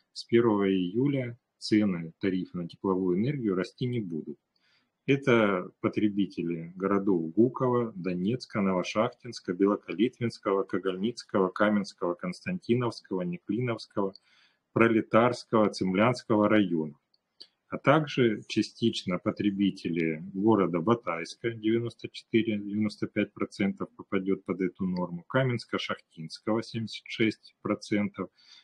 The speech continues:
Новочеркасска, пятьдесят три процента, Таганроге, семнадцать процентов, э, не увидят увеличения тарифа для, на тепловую энергию.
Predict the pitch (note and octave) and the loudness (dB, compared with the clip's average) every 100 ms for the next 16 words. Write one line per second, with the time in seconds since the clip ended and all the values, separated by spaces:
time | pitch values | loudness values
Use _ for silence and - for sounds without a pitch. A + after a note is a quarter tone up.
0 | _ - A2+ A#2 - G#2+ - F2+ F2+ - | _ 2 4 4 2 -2 0 2 0 -2
1 | - - A2+ - B2+ A#2 - A2+ - G#2 | -8 -4 -6 -4 -6 -4 -4 -4 -2 -4
2 | - A2+ G2+ G2 F#2 A#2+ A2+ G#2+ F#2 F2 | -2 -2 -2 -4 -2 -2 2 2 2 2
3 | F#2 G#2 B2 A#2+ - A#2 A2+ A2+ A2 - | 0 -2 -6 -10 -8 -6 -2 -4 -6 -6
4 | A2+ A2 - A2 G#2 G2 - - F#2+ F#2+ | -6 -4 -2 -4 -2 -6 -8 -16 -14 -4
5 | G#2 G#2 G#2 G2+ F#2+ F2+ G2+ F#2+ G2 - | 2 4 4 2 0 -6 -2 0 0 -4
6 | - F#2+ F#2 F2+ - _ _ - - _ | -4 -4 -4 -8 -14 _ _ -16 -16 _
7 | _ _ - G2+ G#2+ G#2 G2+ G2+ F2+ F#2+ | _ _ -14 -4 2 2 2 0 -2 0
8 | F#2+ F#2+ F#2 F#2+ G2+ G2 G2 - G2+ F#2+ | 2 2 2 0 2 2 2 -2 0 2
9 | F#2+ F#2 F#2+ F2+ F2 E2 E2+ | 2 2 0 0 -2 -4 -4